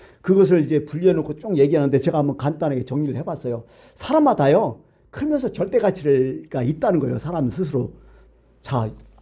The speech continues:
애, 깐난 애기들, 절대 가치는 뭐예요? 엄마죠. 그죠? 엄마 품속에 엄마 젖을 빨며 한쪽은 손으로 엄마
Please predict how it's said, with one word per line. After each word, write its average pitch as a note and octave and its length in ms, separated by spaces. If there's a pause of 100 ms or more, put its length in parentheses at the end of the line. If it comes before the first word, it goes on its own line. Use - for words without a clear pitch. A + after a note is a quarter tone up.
(100)
애, D#3 300 (340)
깐난 D4+ 400
애기들, D#3+ 460 (280)
절대 G3+ 300
가치는 E3 260
뭐예요? A#2+ 340 (1080)
엄마죠. A3 880 (640)
그죠? E4+ 320 (260)
엄마 D#4+ 420
품속에 C4 480
엄마 A#3 380
젖을 B3+ 300
빨며 A3+ 440 (420)
한쪽은 C#4+ 460
손으로 A#3 380
엄마 A#3 240